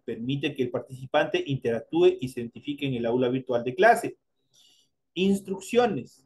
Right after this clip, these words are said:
Aquí tenemos las instrucciones. El participante, eh, eh, participa activamente en el foro de debate sobre el tema central. Ustedes tienen que responder esta pregunta que se menciona aquí.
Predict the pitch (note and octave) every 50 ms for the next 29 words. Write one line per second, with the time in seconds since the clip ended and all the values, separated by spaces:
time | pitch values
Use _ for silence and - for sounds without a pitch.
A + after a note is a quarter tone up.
0 | _ _ - C#3 C#3 - G3 G3 F#3 F3 F3+ F#3+ G3 G3+ F#3+ E3 C#3 C3+ C#3+ C#3
1 | C#3 - - C3+ B2 - - G#3 A3+ G3 A#2+ A2 - - _ _ _ _ _ _
2 | _ _ _ _ _ _ - C3+ C#3 C#3+ C#3+ D#3 D3+ D3 - E3 D#3 D3 E3+ D#3+
3 | C3+ - F3+ F#3+ G3+ G3 G3 G#3+ A3 G#3+ - - C#3 C#3 C#3 C#3 C#3 C#3 C#3 C#3
4 | C#3 C#3 C#3 C#3 C#3+ C#3+ C#3 C#3 C3+ C3 C3 B2+ B2 B2 B2 B2 B2 B2 - -
5 | - - E3 C#3 B3 A#3+ - G3 - - A3 G#3 F#3+ F3+ G3+ A3 G3+ G3+ F#3+ F3
6 | D#3+ C#3+ C#3 F3 F3+ F#3 G3 G3 F#3+ - - B2+ C#3 D#3 G3 A3 A3 - - -
7 | A#2+ A#2+ A#2 B2 C#3 D#3+ F3+ - - - G#2+ - _ _ _ _ _ _ _ -
8 | - B2+ B2 A#2+ B2 A#2+ A#2 - C#3 C3+ C#3 C#3 C#3 - D#3 C#3+ C#3 - D3+ D#3+
9 | E3 - - - - B2+ B2 - C3+ C#3 C#3+ C#3 - C#3 C#3+ D3 D3 C#3+ C#3+ B2+
10 | C3 B2+ B2+ - B2+ A#2+ A#2+ B2 C3+ C#3+ C#3 - - F#3 G3+ A3 G#3+ - A3+ G#3
11 | G3+ G#3 F3+ E3+ E3 F3 G3 G#3 G3+ G3 F#3+ F#3+ F#3 - - D#3 D3 - D#3+ D3+
12 | D3 C#3 C#3+ - F#3 F#3 F#3 E3+ E3 - A#3+ A3+ E3+ B2+ -